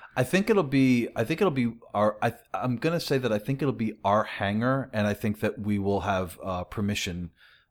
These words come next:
Uh, like, again, like, like we talked about with Galaxies, we'll have permissions.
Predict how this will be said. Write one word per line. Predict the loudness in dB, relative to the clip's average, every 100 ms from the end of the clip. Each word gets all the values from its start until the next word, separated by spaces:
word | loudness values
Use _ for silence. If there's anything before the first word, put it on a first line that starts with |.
| -6
Uh, | -4 4
like, | 4 4
again, | 2 2 2
like, | 0 -2 -2
like | -2
we | 0
talked | 0 0
about | -2
with | -2
Galaxies, | -2 -2 -2 -8 -8
we'll | -4
have | -2 -2 -2
permissions. | -4 0 0 -2 -6 -10